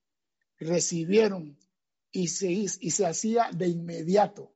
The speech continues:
Oye, acá es que decían, "Queremos plata para esto".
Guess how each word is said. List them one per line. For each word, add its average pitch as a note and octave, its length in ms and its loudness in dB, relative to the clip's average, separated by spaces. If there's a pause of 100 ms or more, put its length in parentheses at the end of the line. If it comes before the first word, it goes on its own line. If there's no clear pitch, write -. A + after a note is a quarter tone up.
Oye, F3+ 220 -4
acá G#3+ 400 -4
es G#3 80 -10
que F#3 140 -2
decían, F3 460 0
"Queremos F#3 600 0
plata G3+ 420 4
para D#3+ 300 2
esto". B3+ 420 0